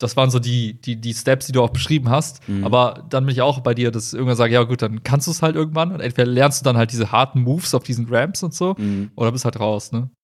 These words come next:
Speaker 1: Ja. Und
Speaker 2: Ja.
Speaker 1: diesen Sommer hatte ich auch nicht so einen Bock, weil ich mir dachte, ja, es ist so, ich muss erst mal wieder reinkommen, das ist das erste Mal.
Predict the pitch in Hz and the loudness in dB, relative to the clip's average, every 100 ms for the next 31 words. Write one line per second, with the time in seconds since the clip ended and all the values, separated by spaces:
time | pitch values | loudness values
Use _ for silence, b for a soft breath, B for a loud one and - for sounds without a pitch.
0 | _ _ - - b b _ _ 123 120 | _ _ -10 -10 b b _ _ -4 0
1 | 143 147 143 131 139 139 131 135 131 131 | 0 -2 -2 2 4 2 2 0 0 -2
2 | 131 - - 127 127 127 127 123 139 123 | 0 0 0 -2 2 0 4 4 6 4
3 | 123 - 117 120 - 123 117 151 143 131 | 0 -8 -8 -6 -2 -2 0 0 0 2
4 | 123 113 196 202 202 170 - 113 - - | 2 2 2 2 0 0 -4 -4 -4 -4
5 | 185 180 180 | -4 -2 -4